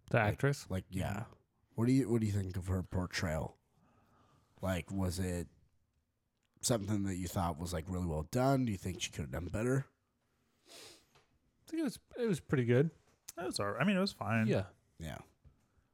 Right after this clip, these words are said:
Speaker 2: I thought
Speaker 1: She, she did a, a swell job.
Speaker 2: when, <laughs> I thought when, um, when they were doing the exorcism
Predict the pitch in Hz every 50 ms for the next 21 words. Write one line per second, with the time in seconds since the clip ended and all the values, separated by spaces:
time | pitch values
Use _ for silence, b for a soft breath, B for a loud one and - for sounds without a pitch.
0 | - _ _ B B B B B B B B B B - 123 123 - - 156 147
1 | 135 240 226 202 - - 247 208 220 202 175 175 170 160 - - 143 127 - -
2 | 139 127 117 110 113 113 104 107 131 143 - - - - _ - 104 101 101 98
3 | 95 - - - 104 - - - 190 190 151 131 127 - 143 131 117 98 117 120
4 | 117 107 104 98 92 87 85 85 82 78 73 73 67 67 - - _ _ _ _
5 | _ _ _ _ _ _ _ _ _ _ _ _ - 120 117 110 107 104 101 98
6 | 92 87 85 92 90 87 80 67 85 - - - 98 - 127 113 110 131 143 147
7 | 143